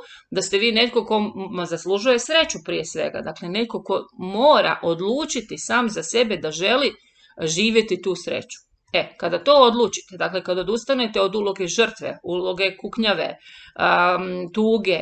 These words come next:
m, straha i slično i kažete, „Ja zaslužujem zadovoljstvo i sreću”, e, onda možemo tek nešto činiti po tom pitanju.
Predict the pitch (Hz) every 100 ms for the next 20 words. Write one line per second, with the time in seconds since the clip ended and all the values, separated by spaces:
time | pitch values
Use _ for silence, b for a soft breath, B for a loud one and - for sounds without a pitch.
0 | - 165 - 160 165 160 - 214 240 226
1 | - 160 - 190 - 190 - 285 226 233
2 | 220 208 185 208 214 180 196 214 220 185
3 | 170 180 202 202 180 156 214 277 302 277
4 | B - 214 269 285 233 254 226 202 185
5 | 202 196 190 175 165 180 190 185 170 160
6 | 185 180 202 196 - 135